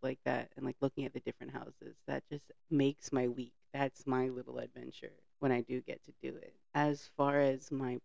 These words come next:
biggest adventure, I think my biggest adventure t-, as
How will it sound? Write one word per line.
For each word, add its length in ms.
biggest 440
adventure, 760
I 120
think 200
my 140
biggest 400
adventure 420
t-, 80
as 260